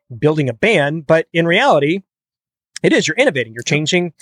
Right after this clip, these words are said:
Speaker 1: the way that you operate. You're, you're being critical, and those things tend to improve the overall effect
Speaker 2: That's right.
Speaker 1: on everything else. So be willing to do that. Have the hard conversations. Uh, do the necessary stuff, and
Speaker 2: Yep.
Speaker 1: rename your band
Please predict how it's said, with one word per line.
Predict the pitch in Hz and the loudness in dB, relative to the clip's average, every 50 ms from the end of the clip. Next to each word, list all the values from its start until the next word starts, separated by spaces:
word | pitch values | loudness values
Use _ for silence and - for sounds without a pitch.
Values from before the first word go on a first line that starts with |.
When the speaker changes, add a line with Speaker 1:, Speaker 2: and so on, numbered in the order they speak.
| - - - _ _ - | -20 -20 -20 _ _ -2
Speaker 1:
the | 151 | 0
way | 151 170 | 2 2
that | 165 202 | 0 0
you | 196 196 - | -4 -2 0
operate. | 160 143 139 - 131 131 143 160 151 | 0 0 0 0 0 0 0 -2 -2
You're, | 135 135 131 131 127 127 | -2 -2 -2 0 -2 -2
you're | 135 127 120 113 | -4 -6 -6 -4
being | 135 147 147 143 | -2 -2 -2 -2
critical, | - - 139 143 139 - 151 151 - | 0 0 0 0 0 -2 -2 -2 0
and | 139 135 135 143 139 | 0 0 0 0 0
those | 131 120 127 151 143 | 0 0 0 0 0
things | - 147 147 165 - | -2 -2 -4 -2 -2
tend | - 143 143 151 - | -2 -2 -2 -2 -2
to | - 170 170 | -4 -4 -4
improve | 180 - - 143 139 143 139 | -4 -4 -4 -4 -4 -4 -4
the | 151 139 135 - - | -4 -6 -4 -4 -4
overall | 123 127 127 143 143 147 147 156 170 170 - _ _ - | -4 -2 -2 0 2 2 2 2 2 -2 -4 _ _ -8
effect | - - - 359 294 - - - | -6 -4 -4 -4 -6 -8 -12 -14
Speaker 2:
That's | 95 - - | -10 -6 -6
right. | 107 95 - _ _ - | -6 -6 -8 _ _ -2
Speaker 1:
on | 131 139 | -2 -2
everything | 156 165 156 - 214 277 | 0 -2 -2 -2 -2 -2
else. | 262 131 - | -2 -2 -2
So | - - 143 139 139 120 _ _ _ _ _ _ _ _ _ _ _ 135 | -2 0 0 0 -2 -4 _ _ _ _ _ _ _ _ _ _ _ -6
be | 117 170 220 | -4 -2 0
willing | 226 254 269 269 220 | 2 2 0 0 0
to | - 220 | -2 -2
do | 202 302 | 0 0
that. | 214 135 113 - _ _ - | 0 0 -2 -6 _ _ -2
Have | - 156 175 196 | 0 0 0 2
the | 190 | 0
hard | 180 202 180 - | 0 0 0 0
conversations. | - 151 135 123 - 135 120 110 - 117 - - - - - - - | -2 -2 -2 -2 -4 -6 -8 -8 -10 -14 -14 -12 -10 -10 -10 -6 -4
Uh, | 143 135 131 131 127 127 127 127 - _ _ 143 123 113 | -2 0 0 2 2 0 -2 -4 -6 _ _ -18 -10 -4
do | 113 135 147 151 156 156 156 160 160 160 160 160 160 156 151 127 | 0 2 2 2 2 2 0 -2 -2 -4 -4 -4 -4 -6 -4 -2
the | - 156 156 156 156 160 160 156 | 0 2 2 2 4 2 2 2
necessary | 156 165 180 - - 202 202 202 | 0 -2 -4 -2 -2 -2 -2 -2
stuff, | - 285 269 - _ _ - | 0 -2 -2 -2 _ _ -8
and | 143 135 135 139 | -8 -6 -6 -8
Speaker 2:
Yep. | - - _ _ _ _ | -10 -14 _ _ _ _
Speaker 1:
rename | 147 131 131 147 170 175 180 | -8 -4 0 0 2 2 0
your | 180 | 0
band | 196 220 214 147 110 | 0 -2 -2 -4 -6